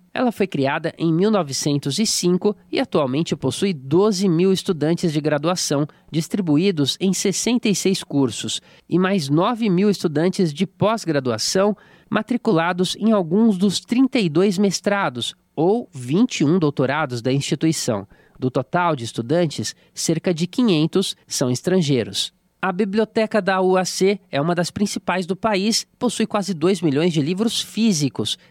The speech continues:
e outros um milhão e meio de documentos eletrônicos. Também conta com um departamento exclusivo para livros estrangeiros. O Centro Nacional de Livros Didáticos Estrangeiros em Agricultura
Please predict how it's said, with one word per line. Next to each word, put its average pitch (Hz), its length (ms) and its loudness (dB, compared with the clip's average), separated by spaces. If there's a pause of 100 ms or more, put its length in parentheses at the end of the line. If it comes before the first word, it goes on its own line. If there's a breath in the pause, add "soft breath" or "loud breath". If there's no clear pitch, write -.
(100)
e 131 120 2
outros 165 420 0 (100)
um 226 200 4
milhão 165 360 2
e 180 80 4
meio 151 380 2
de 143 100 -2
documentos 135 600 0
eletrônicos. 123 840 -4 (300 soft breath)
Também 185 260 2
conta 165 320 0
com 156 140 0
um 160 40 2
departamento 139 640 -2
exclusivo 143 560 -2
para 170 180 -2
livros 160 380 -2
estrangeiros. 160 800 0 (260 loud breath)
O 175 200 4
Centro 214 440 -2
Nacional 165 460 0
de 139 100 -2
Livros 147 300 0
Didáticos 135 600 -2
Estrangeiros 139 680 0
em 147 120 0
Agricultura 160 720 0